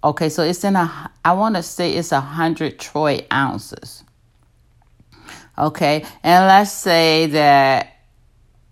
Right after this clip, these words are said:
it has the same one-fourth of a cent, but the value is different.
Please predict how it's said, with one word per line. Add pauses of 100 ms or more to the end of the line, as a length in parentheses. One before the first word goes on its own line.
(1300)
it
has
the
same
one-fourth (580)
of
a
cent, (800)
but
the
value
is
different.